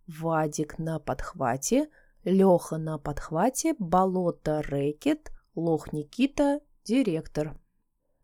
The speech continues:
Подумала, а не добавить ли Авдоева и Кирич? Могут они быть участниками заговора? Очень хотелось сказать себе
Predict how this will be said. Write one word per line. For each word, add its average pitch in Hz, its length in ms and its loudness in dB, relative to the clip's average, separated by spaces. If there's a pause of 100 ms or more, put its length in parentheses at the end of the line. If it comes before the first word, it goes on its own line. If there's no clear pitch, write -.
(280)
Подумала, 277 760 8
а 202 100 2
не 208 120 6
добавить 240 500 6
ли 240 80 6
Авдоева 214 600 12
и 202 120 4
Кирич? 156 800 -4 (560)
Могут 302 400 4
они 254 200 8
быть 180 200 2
участниками 180 720 0
заговора? 147 640 -4 (640)
Очень 285 360 4
хотелось 214 560 4
сказать 165 420 -4
себе 160 440 -6